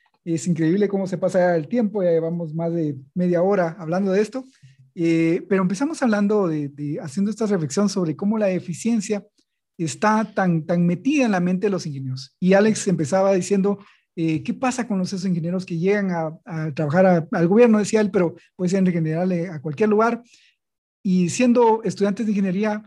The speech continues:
con su entrenamiento, buscando siempre la eficiencia, llegan y se dan cuenta de lo que es ineficiente, ¿verdad? Y eso les choca. Y Carlos, y Carlos nos, nos mostraba cómo precisamente este fue su caso, ¿verdad? Porque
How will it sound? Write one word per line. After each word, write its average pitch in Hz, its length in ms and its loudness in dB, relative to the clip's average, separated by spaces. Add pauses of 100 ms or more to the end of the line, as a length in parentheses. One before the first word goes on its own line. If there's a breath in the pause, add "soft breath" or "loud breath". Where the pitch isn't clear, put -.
con 160 160 -4
su 135 100 -4
entrenamiento, 196 640 2
buscando 190 400 -2
siempre 202 240 -4
la 185 80 0
eficiencia, 202 480 -4 (480)
llegan 214 340 2
y 185 60 2
se 180 140 -2
dan 220 200 4
cuenta 254 320 0
de 185 60 0
lo 165 120 -4
que 165 80 -12
es 170 60 -10
ineficiente, 139 500 -8
¿verdad? 185 300 -6 (300 soft breath)
Y 185 120 4
eso 196 160 4
les 190 140 6
choca. - 380 2 (640)
Y 233 140 0
Carlos, 262 460 4
y 208 100 -8
Carlos 240 340 2
nos, 180 300 2
nos 170 240 -2
mostraba 220 460 -2
cómo 370 280 -2
precisamente 254 460 -2
este 254 180 -2
fue 247 160 -2
su 240 140 -10
caso, 302 320 -4
¿verdad? 175 200 0
Porque 185 460 -2